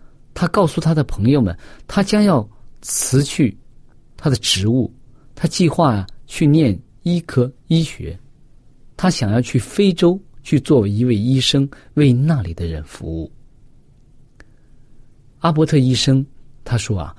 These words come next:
，“我要做一位真正的医生，以便工作的时候啊，不必说太多的话。我要向人显示基督的爱，而不是只向他们述说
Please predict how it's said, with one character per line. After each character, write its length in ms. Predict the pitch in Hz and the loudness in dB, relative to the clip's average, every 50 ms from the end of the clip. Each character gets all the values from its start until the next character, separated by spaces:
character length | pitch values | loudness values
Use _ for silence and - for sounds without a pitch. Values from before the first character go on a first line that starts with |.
| - - - - - - - - - - | -20 -20 -20 -20 -20 -20 -20 -20 -6 0
，“我 120 | - 113 | 2 2
要 160 | 127 120 117 | 4 2 2
做 420 | 107 - - 127 117 101 90 - - _ _ - - - - - | 0 0 0 2 2 0 -2 -4 -10 _ _ -20 -20 -20 -10 -6
一 120 | 107 113 107 | -2 -2 0
位 100 | 113 107 | 0 0
真 240 | 104 - 123 117 117 | 0 0 0 2 2
正 160 | - 127 110 | 0 0 0
的 80 | 98 92 | -2 -2
医 160 | 90 95 98 | -6 -6 -4
生， 280 | 95 - - 101 98 98 - _ - - - - - - - - - - - | -4 -2 -2 -4 -6 -6 -10 _ -20 -20 -20 -20 -20 -20 -20 -20 -14 -4 0
以 100 | 143 151 | 0 2
便 240 | 156 202 175 165 | 2 2 2 2
工 220 | 147 - 226 233 233 | 4 4 4 4 6
作 140 | 233 233 185 | 6 4 4
的 80 | 151 | 4
时 200 | 120 - - 127 | 4 2 2 2
候 180 | 117 - 147 113 | 2 2 2 2
啊， 180 | 87 82 82 - - - - - | 0 -2 -6 -12 -16 -20 -16 -6
不 120 | - 139 156 | -4 -2 0
必 160 | - 196 151 | 2 2 0
说 360 | 127 - - - - 165 160 | 0 0 0 0 2 2 2
太 320 | 160 - - - 147 110 87 | 2 0 -2 -2 -2 -2 -2
多 180 | - 101 101 | -4 -6 -6
的 120 | 95 80 82 | -6 -6 -8
话。 280 | - - 98 - - _ _ - - _ _ _ _ - - - - - - - - | -8 -8 -8 -8 -8 _ _ -20 -20 _ _ _ _ -20 -20 -20 -20 -20 -20 -8 -2
我 100 | - 156 | 0 2
要 160 | 185 214 220 208 | 2 4 4 2
向 280 | 196 - - 277 247 165 | 2 0 0 2 4 4
人 240 | 127 120 127 151 165 - - - _ _ | 4 4 4 2 0 -4 -10 -20 _ _
显 560 | - - - - - 143 123 104 95 92 87 | -14 -10 -6 -2 0 0 0 0 -2 -2 -2
示 360 | - - - 254 190 123 - - _ _ - | 0 2 2 2 2 0 -2 -6 _ _ -18
基 220 | - - - 139 123 | -8 -2 0 2 2
督 140 | - 131 123 | 2 2 0
的 120 | - 98 | 0 -2
爱， 260 | - - 98 87 - - - _ _ _ _ _ _ _ _ _ - - - | -6 -8 -10 -10 -12 -16 -20 _ _ _ _ _ _ _ _ _ -20 -10 -4
而 160 | - 131 151 | 0 0 0
不 160 | 139 - 151 160 | 0 0 0 0
是 280 | - - 175 143 - - - - - - | 2 2 2 0 0 -2 -8 -20 -18 -10
只 240 | - - 127 127 117 | -4 0 0 2 2
向 220 | - - 175 151 | 2 0 0 0
他 140 | 131 - 151 | 0 0 0
们 120 | 151 147 | 0 0
述 420 | 139 - - - - - 247 175 120 | 0 -2 -4 -4 0 2 2 2 2
说 320 | 101 - 135 113 95 - | 0 -2 -2 -2 -2 -4